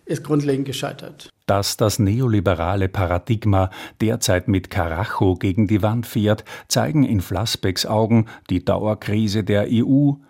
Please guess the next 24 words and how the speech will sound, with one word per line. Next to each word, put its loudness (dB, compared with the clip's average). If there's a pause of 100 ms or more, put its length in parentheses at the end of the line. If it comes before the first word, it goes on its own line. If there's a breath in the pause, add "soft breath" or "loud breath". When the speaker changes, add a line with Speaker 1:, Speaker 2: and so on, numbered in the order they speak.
(140 soft breath)
Speaker 2:
der 0
Brexit 0 (220 soft breath)
und 0
der -2
aggressive 0
Neoprotektionismus 0
seines 0
Donald 0
Trump. 0 (560 loud breath)
In 6
ihrer 2
Studie 0 (100)
arbeiten 2
Steinhardt -2
Flassbeck -4 (180 loud breath)
auf 0
überzeugende 0
Weise 0
heraus, 0 (260 loud breath)
wie 0
die 2
Weltwirtschaft -2
auf 0
einen 4